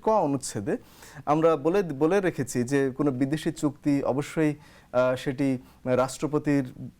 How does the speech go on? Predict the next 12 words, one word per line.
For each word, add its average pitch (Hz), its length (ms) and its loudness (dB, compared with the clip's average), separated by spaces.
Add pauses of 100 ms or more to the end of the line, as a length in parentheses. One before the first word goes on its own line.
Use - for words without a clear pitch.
বরাবর 131 360 2
উপস্থাপন 151 560 -4
করতে 165 220 -8
হবে, 196 340 0 (300)
তারপর 147 280 0
রাষ্ট্রপতি 170 540 -2
সেটি 156 260 0
জাতীয় 139 320 0
সংসদে 127 420 -4
উপস্থাপন 143 480 -4
করবেন। 170 180 -4
অর্থাৎ 170 280 0